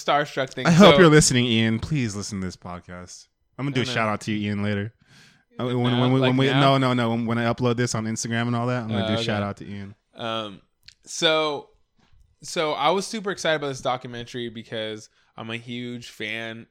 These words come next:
Speaker 1: and it's a big hobby of mine, the community, Funko community in general. So this is Willie's first
Speaker 2: <laughs>
Speaker 1: exposure to this whole thing, right?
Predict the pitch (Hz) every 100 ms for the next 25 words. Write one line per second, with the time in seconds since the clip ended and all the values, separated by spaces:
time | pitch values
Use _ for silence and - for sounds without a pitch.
0 | _ 120 113 110 104 110 117 107 110 113
1 | 113 113 113 110 - 117 113 113 113 110
2 | 113 117 131 123 127 131 139 139 _ _
3 | _ 127 127 131 123 107 - 123 117 127
4 | 135 160 117 131 139 135 123 120 120 -
5 | - _ 135 247 202 359 - 294 277 -
6 | 254 156 190 180 139 135 123 123 123 117
7 | 117 110 110 135 147